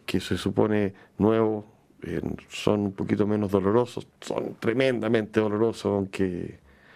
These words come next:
eh, por muy raro que sea el acuerdo, digámoslo así. Y bueno, eh, sus discursos de esta mujer se van cayendo a pedazos ante la realidad,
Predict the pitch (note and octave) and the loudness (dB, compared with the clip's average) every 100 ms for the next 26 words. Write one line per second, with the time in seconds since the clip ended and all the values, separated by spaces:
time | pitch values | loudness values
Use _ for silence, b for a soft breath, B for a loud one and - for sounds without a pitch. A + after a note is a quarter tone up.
0 | b b - D#2 - - G#2 G2 B2+ A#2+ | b b -16 -14 -16 -4 0 2 2 2
1 | A2 - - F#3 - _ _ - A#2+ C3+ | -4 -12 -12 -12 -14 _ _ 0 4 6
2 | B2+ A2 G#2 B2+ A2 G2+ E3+ D3 F#2 F#2+ | 4 -2 0 2 4 4 4 4 0 -4
3 | F2 E2 E2 - - - - - - - | -4 -8 -10 -12 -16 -20 -20 -20 -20 -20
4 | B B B B B B - - G#2 C#3+ | B B B B B B -16 -2 2 4
5 | E3 G2 F2+ - G2 F2+ E2 D#2+ - G2 | 4 0 -4 -2 0 0 -4 -6 -2 0
6 | G#2 - G#3 F3+ - B2 C3+ - - - | -2 2 4 2 0 0 0 -6 -16 -20
7 | - - - F#2+ G#2 G2+ - A2+ - - | -20 -20 -8 -4 0 -2 0 -2 -2 -10
8 | B B B B B B B B - - | B B B B B B B B -2 2
9 | B2+ C3 A#2+ C#3 C3 A2+ B2 G3 - - | 4 4 4 4 2 2 2 2 -6 -16
10 | _ - - _ _ _ _ _ _ _ | _ -20 -20 _ _ _ _ _ _ _
11 | _ - - G2 G2+ G2+ G#2 G#2 B2 C#3 | _ -10 -4 -2 0 2 2 2 2 0
12 | E2+ | -2